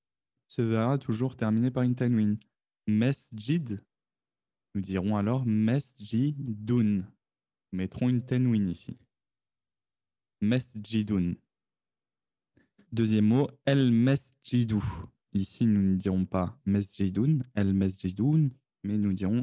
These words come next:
el mesjidu. Donc, une simple dhamma. Ici, pareil, el ma'u. El ma'u. On met bien la dhamma, la voyelle, sur le, le petit hamza. Ma'un.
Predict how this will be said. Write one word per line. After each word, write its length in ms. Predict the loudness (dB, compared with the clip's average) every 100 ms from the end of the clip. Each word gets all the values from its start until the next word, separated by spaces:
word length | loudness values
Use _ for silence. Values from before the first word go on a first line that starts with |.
| -4 -2
el 180 | 0
mesjidu. 640 | 2 0 -2 -4 -4 -4 -8 -12 -20 _ _ _ _ _ _ _ _ _ _ -16
Donc, 140 | -4
une 140 | -2 0
simple 400 | 0 -2 -2 -2
dhamma. 360 | 0 -2 -6 _ _ _ _ _ -20 -20 _ _ _ _ _ _
Ici, 480 | -2 -2 0 2 2
pareil, 560 | 2 0 2 0 -2 -4 -2
el 220 | 2 2
ma'u. 760 | 2 2 2 2 0 0 -4 _ _ _ _ _ _ _ _ _ _ -6
El 220 | -2 0
ma'u. 580 | 0 2 0 0 -4 -6 _ _
On 80 | 0
met 160 | 0 0
bien 420 | 0 0 0 -4 _ -6
la 200 | -2 -2
dhamma, 500 | 0 0 2 2 0
la 100 | 0
voyelle, 440 | -2 0 0 -2
sur 400 | -6 -8 -4 0
le, 340 | 0 2 2 0
le 140 | -2
petit 280 | -2 -4 0
hamza. 380 | 0 0 -4 -10 _ _ _ _ _ _ _ _ _ _ _ _ _ _ _ -2
Ma'un. 680 | 2 4 4 4 2 2